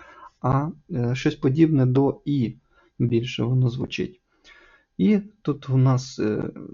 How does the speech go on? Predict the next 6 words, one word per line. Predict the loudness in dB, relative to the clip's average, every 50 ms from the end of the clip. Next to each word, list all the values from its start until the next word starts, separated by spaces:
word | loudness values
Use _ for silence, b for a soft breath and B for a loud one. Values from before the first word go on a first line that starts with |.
| -18 _
це | _ -8 -4 -4 -2
зустрічається | -4 -4 -6 -6 -6 -4 -2 -2 -2 -2 -2 -6 -8 -12 -14 -10
у | -8 -6 -6 -6 -6 -8 -10
словах. | -10 -6 -4 -2 -2 0 0 0 -2 -4 -6 _ _ _ _ _ _ _ _ _ _ _
Sehr | -8 -6 -2 2 4 4 6 6 4 2 2 0 -4 -10 _ _ _ _ _ _ _ _ _ _ _ -14
schön. | -12 -10 -6 -2 2 4 4 4 4 2 0